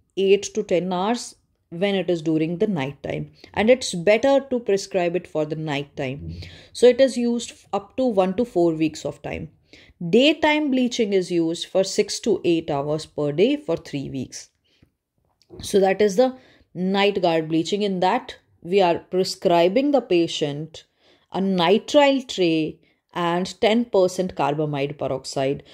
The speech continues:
So what you have to remember is which technique we are using which compound for bleaching. So in the night guard, we are using ten percent carbamide peroxide. And if you remember, ten percent carbamide peroxide contains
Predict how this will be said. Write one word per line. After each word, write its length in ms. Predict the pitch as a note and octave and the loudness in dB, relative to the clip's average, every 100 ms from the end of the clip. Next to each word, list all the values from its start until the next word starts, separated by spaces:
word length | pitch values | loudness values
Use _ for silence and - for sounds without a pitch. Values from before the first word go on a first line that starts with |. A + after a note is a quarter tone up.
| - | -20
So 120 | - A3 | -2 4
what 200 | A#3+ C#4 | 4 4
you 100 | D4 | 0
have 240 | C4 C4+ | -2 0
to 100 | C#4 | 2
remember 460 | A3+ F#3+ F3 E3 D3+ | 4 2 -2 0 0
is 300 | D3+ D#3 - | 0 -2 -10
which 380 | F3 F#3 D4 - | -4 0 0 2
technique 440 | C4+ B3 A3+ A3+ | 2 2 0 2
we 100 | G#3 | 2
are 100 | G3+ | 2
using 520 | F3+ E3 D#3 B3 D4 - _ _ | 4 0 2 0 0 -8 _ _
which 360 | E3 G#3 C4+ - | 2 4 4 2
compound 520 | A3 A3 G#3 F3+ F3 | 2 2 -2 -2 -2
for 180 | - D3+ | -2 -2
bleaching. 520 | C#3+ C#3+ C#3+ D3 C#3+ - - | -2 -6 -6 -8 -8 -14 -20
So 140 | - G#3+ | 0 2
in 100 | G3 | 4
the 80 | F#3+ | 0
night 400 | F3 G#3 B3 B3 | 2 2 2 2
guard, 220 | A3+ G#3 | 2 4
we 100 | F#3+ | 2
are 80 | E3+ | 2
using 360 | E3+ E3 G3 | 0 0 -2
ten 260 | G3 G3+ G3 | 0 0 2
percent 420 | F#3 F3+ G3 F#3+ | 0 0 0 -4
carbamide 540 | E3 D3+ E3 D#3+ E3 | -2 -2 -2 -4 -4
peroxide. 400 | D#3+ C#3+ D3+ E3+ | -4 -4 -4 -2
And 120 | E3+ E3+ | 0 -2
if 140 | F3+ | 0
you 80 | C#4+ | 0
remember, 340 | C#4+ B3 A3+ | 2 0 0
ten 220 | A3 G3+ | 0 0
percent 320 | G3 G3 F#3+ F#3+ | 0 0 0 -2
carbamide 540 | E3+ E3 E3+ E3+ E3+ | -2 -2 -2 -2 -2
peroxide 480 | E3 D#3+ D#3+ D#3+ D#3 | -2 -4 -2 -6 -4
contains 640 | D#3 D#3+ A#3 A3 F3+ F#3+ | -6 4 4 6 2 -4